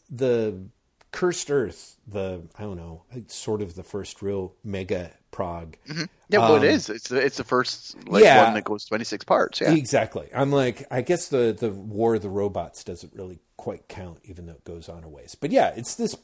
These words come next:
Speaker 1: big old thing that is, like, it, to me, Oz feels like a throwback to the Cursed Earth in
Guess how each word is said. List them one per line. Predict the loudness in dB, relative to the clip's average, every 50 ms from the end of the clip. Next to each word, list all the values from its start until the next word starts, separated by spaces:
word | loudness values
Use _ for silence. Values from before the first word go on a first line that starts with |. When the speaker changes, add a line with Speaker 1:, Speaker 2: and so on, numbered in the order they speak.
| _ _
Speaker 1:
big | -6 -4 -4 -2 0 2
old | 2 4 2 2 2
thing | 2 2 2 0 -2 -12 -20 _ _ _ _ _ _ _ _ _ _ -14
that | -6 0 0 0 0 0 -6 _ 0
is, | 0 2 2 0 -2 -6 -8 -10 _ _
like, | -4 -2 -2 -2 -2 -6 _ -20 _ _ _ _ _ _ -6
it, | -4 -4 -4 -6 _ _ -14 -10
to | -8 -6 -6
me, | -4 -2 -2 -2 0 0 -2 -2 -4
Oz | -4 -2 0 2 2 0 -2 -4
feels | -8 -6 -4 -4 -4 -4 -4 -4
like | -2 -4 -4 -4
a | -8 -12
throwback | -12 -14 -14 -8 -2 0 0 0 0 0 0 -2 -2 -2 -6 -12 -20 -18 -16
to | -14 -12
the | -10 -10
Cursed | -10 -8 -8 -8 -8 -8 -10 -10
Earth | -8 -8 -8 -10 -14 -18 _
in | -14 -12 -10 -10 -10 -12 -14